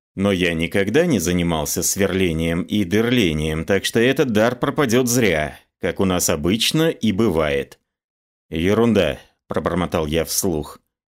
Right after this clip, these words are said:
«Не все, что умеем, пригаживается». Я лег поудобнее, сосредоточился и представил в ладони пистолет. Он возник моментально и без усилий.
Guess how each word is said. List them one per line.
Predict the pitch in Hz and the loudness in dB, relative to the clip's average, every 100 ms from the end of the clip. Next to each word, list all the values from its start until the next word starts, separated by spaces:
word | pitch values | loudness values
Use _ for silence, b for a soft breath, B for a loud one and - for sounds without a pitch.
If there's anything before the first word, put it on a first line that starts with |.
| _ - | _ -8
«Не | 82 87 | -4 -2
все, | - 123 90 | 0 2 2
что | - - 85 | -2 -2 -2
умеем, | - 95 90 117 123 82 73 | 0 0 2 2 2 2 0
пригаживается». | 82 80 85 73 73 73 73 - - 76 - _ _ _ _ _ - | -4 -2 0 0 -2 -4 -4 -4 -4 -6 -10 _ _ _ _ _ -14
Я | - 120 | 0 2
лег | 131 151 - - | 4 2 0 -4
поудобнее, | 113 120 117 151 95 82 67 - _ _ _ _ _ _ _ | 0 0 2 0 0 0 -2 -8 _ _ _ _ _ _ _
сосредоточился | - 123 131 139 131 135 185 180 160 147 156 | -4 -2 0 0 2 2 2 2 0 0 -2
и | - 139 | 0 -2
представил | 131 135 117 - 135 156 139 113 | 0 -2 -2 -2 0 0 0 0
в | 92 | 2
ладони | 98 101 120 123 | 2 4 4 4
пистолет. | 113 107 92 - 87 76 - - _ _ _ _ | 2 -2 -2 0 0 -2 -6 -16 _ _ _ _
Он | 101 135 139 | -2 2 2
возник | 110 95 98 143 147 | 2 2 2 0 2
моментально | 123 113 107 98 110 135 156 143 | 2 4 4 2 2 2 2 0
и | 135 123 | 0 -2
без | 123 123 | 0 0
усилий. | 127 131 - 117 76 58 | 0 0 2 2 0 -4